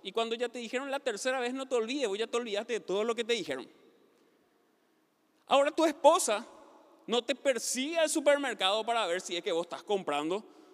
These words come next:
lo que te dijo que compres. Está esperando que compres. Bueno, otra historia es cuando llegas a tu casa y te olvidaste de todo, ¿verdad? Pero no vamos a entrar nosotros en eso. Cuando yo encomiendo algo, necesito esperar que la otra persona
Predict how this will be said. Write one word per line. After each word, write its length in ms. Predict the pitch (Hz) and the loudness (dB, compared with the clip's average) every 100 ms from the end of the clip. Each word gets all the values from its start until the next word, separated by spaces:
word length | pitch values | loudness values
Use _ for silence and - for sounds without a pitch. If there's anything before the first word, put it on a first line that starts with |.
| - - _ - | -20 -20 _ -2
lo 140 | 202 | -2
que 120 | 214 | 0
te 160 | 226 233 | -2 -2
dijo 200 | 151 196 | -2 -4
que 140 | 254 | -4
compres. 560 | 262 349 330 160 - - - - - - | 2 2 2 -6 -8 -18 -20 -20 -20 -6
Está 240 | - 247 277 | -4 0 -2
esperando 600 | 285 277 226 262 339 285 | 0 2 2 2 0 -2
que 140 | 208 | -2
compres. 540 | - 156 135 101 - - - - _ - | -2 -2 -2 -10 -14 -20 -20 -20 _ -2
Bueno, 260 | 170 180 175 | 0 0 -4
otra 240 | 240 277 | -2 -2
historia 340 | - 247 294 | -2 -4 -4
es 60 | 247 | -4
cuando 200 | 247 254 | -4 -6
llegas 300 | 254 202 202 | -2 -2 -2
a 40 | |
tu 80 | 226 | -4
casa 200 | 180 180 | -6 -6
y 40 | 226 | -4
te 100 | 226 | -4
olvidaste 380 | 196 170 190 | 2 2 2
de 80 | 196 | -4
todo, 260 | - 131 120 | -4 -6 -4
¿verdad? 200 | 131 165 | -6 -6
Pero 180 | 175 190 | -6 -6
no 120 | 196 | -4
vamos 200 | 220 262 | -4 -4
a 40 | |
entrar 220 | 226 196 208 | -4 -4 -4
nosotros 480 | 175 165 170 175 | -6 -6 -2 -2
en 100 | 151 | -2
eso. 240 | 135 131 - - - _ _ _ _ _ _ _ _ _ | -6 -8 -12 -20 -20 _ _ _ _ _ _ _ _ _
Cuando 320 | - 277 277 | 2 4 2
yo 340 | 240 208 294 330 | 0 0 0 0
encomiendo 680 | 311 277 254 262 294 330 294 | -2 -2 -2 -2 -2 -2 0
algo, 420 | 262 196 165 180 - - - - - | 0 0 -2 -4 -12 -20 -20 -20 -6
necesito 680 | 185 190 196 220 214 240 233 | -4 -4 -4 -6 -4 0 0
esperar 1000 | 233 - - 226 190 170 160 185 175 131 | -2 -4 0 2 2 0 -2 -4 -6 -4
que 120 | 175 | -2
la 180 | 170 156 | -2 0
otra 320 | 160 160 190 | -2 0 -2
persona 840 | 190 196 170 - 170 226 175 143 | -2 -4 -2 -2 0 0 -2 -6